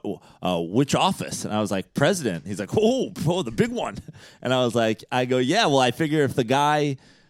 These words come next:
who's in there can get in, then anybody can get in." He's like, "Oh, you're, <laughs> you're right about that." And, uh, I was like, "You know, I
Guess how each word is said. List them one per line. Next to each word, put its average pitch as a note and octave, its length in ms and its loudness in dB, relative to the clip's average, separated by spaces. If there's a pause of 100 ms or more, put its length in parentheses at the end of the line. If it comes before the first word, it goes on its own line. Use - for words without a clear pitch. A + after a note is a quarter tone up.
who's C3 260 2
in G3+ 220 0
there G#2 340 2
can A#2+ 240 -4
get G#2+ 180 2
in, G#2+ 280 0
then A2 140 0
anybody C3 400 2
can G#2 120 -6
get G2+ 140 2
in." G2+ 60 2
He's F#2+ 100 -2
like, D#2 100 -10
"Oh, F#2 180 -6
you're, F2 360 -2
<laughs> A#2+ 60 -8
you're C3+ 100 0
right C3 180 2
about C3 200 2
that." C3+ 300 -2 (580)
And, A2+ 360 2
uh, G#2 420 2 (500)
I A2+ 80 2
was A#2+ 180 2
like, G#2+ 280 -2
"You C3+ 120 2
know, D3 520 2
I A2+ 520 0